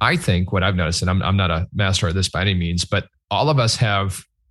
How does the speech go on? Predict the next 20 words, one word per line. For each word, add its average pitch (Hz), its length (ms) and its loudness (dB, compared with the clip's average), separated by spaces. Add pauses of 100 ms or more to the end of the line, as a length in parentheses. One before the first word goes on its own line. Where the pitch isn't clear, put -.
things 131 380 2
that 117 240 -2
went 110 220 -2 (440)
wrong, 110 460 4
mistakes 117 460 0
we 117 100 0
made, 104 260 -2
all 104 140 -2
that 107 160 -2
stuff 104 280 -2
that 107 100 -2
are 101 80 0
great 143 340 0
stories 101 840 -2 (500)
where 104 400 2 (320)
we're 117 120 0
able 113 160 0
to 98 80 0
<laughs> - 120 -2
share - 120 0